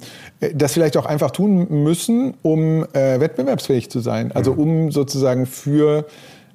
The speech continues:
Speaker 1: äh, junge Mitarbeiterinnen und Mitarbeiter attraktiv zu sein, äh,
Speaker 2: Mhm.
Speaker 1: gewisse Dinge adaptieren, eine andere Form von Arbeitskultur platzieren. Also
Speaker 2: Mhm.
Speaker 1: New Work ist nicht nur eine,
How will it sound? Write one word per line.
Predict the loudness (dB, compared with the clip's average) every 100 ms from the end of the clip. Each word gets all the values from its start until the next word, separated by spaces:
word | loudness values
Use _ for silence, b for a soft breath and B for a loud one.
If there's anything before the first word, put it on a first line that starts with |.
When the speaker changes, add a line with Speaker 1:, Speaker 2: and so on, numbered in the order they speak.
| _ 0
Speaker 1:
äh, | 2 4
junge | 2 2 4 4 4 2
Mitarbeiterinnen | 2 2 0 2 2 2 0 0
und | 0
Mitarbeiter | 0 0 2 0 2 2 0 0
attraktiv | -2 -2 -2 -2
zu | -2
sein, | -2 -4 -4 -2
äh, | 2 2 2
Speaker 2:
Mhm. | 2
Speaker 1:
gewisse | 0 0 0
Dinge | 0 0 0 0 -2
adaptieren, | -2 0 -2 0 0 0
eine |
andere | 0 2 0
Form | 0 -2
von | -2 0
Arbeitskultur | 0 0 -4 -8 -2 -2 0
platzieren. | -4 -4 -6 -4
Also | -2 -2
Speaker 2:
Mhm. | -4 -6 0
Speaker 1:
New | 2 4
Work | 4 2 0
ist | -2 0
nicht | 0 0
nur | 0 2 4 4 4 4 2 0
eine, | -4 0 -2